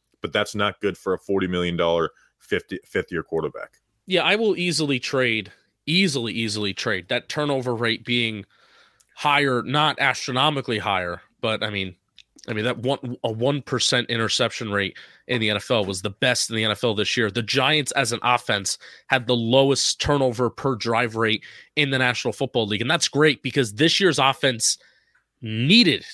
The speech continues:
Speaker 2: to do that because they weren't producing more explosive plays. But a-, again, th-, th-, this now, with this contract, the way that this contract is structured, even if it's only two fully, even if it's two fully years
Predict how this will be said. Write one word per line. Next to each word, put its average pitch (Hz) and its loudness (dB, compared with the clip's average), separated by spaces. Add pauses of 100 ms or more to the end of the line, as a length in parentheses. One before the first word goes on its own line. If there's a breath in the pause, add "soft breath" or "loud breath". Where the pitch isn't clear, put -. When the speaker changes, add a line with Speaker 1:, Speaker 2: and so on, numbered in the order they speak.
(140)
Speaker 2:
to 135 0
do 113 -2
that 87 -4
because 165 0
they 135 0
weren't 113 -4
producing 101 -4
more 98 -2
explosive - -4
plays. - -4
But 113 -2 (380 loud breath)
a-, 127 2 (160)
again, 139 4
th-, 135 2 (160)
th-, 143 -2
this 143 2
now, 160 4 (160)
with 123 -4
this 185 4
contract, 151 -2 (200)
the 113 -2
way 131 2
that 165 -2
this 175 2
contract 156 0
is 139 -2
structured, 117 -2
even 190 0
if 202 -4
it's 185 0
only 180 2
two 190 0
fully, 208 0
even 180 -2
if 196 -2
it's 127 -4
two 240 0
fully 208 0
years 175 2